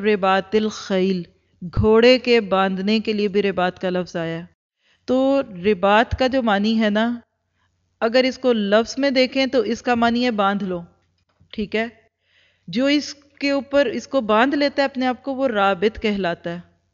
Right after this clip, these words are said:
और बांधने को मुराबिता कहते हैं। ये दो तीन मुख्तलिफ तरह से होता है और अल्लाह करे कि मैं इसका हक अदा कर सकूं।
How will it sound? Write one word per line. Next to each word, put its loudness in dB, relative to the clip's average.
और -2
बांधने -2
को -6
मुराबिता -4
कहते -10
हैं। -14
ये -2
दो 2
तीन -4
मुख्तलिफ -6
तरह -8
से -10
होता -6
है -12
और -4
अल्लाह -2
करे -4
कि -6
मैं -8
इसका -10
हक -8
अदा -8
कर -12
सकूं। -12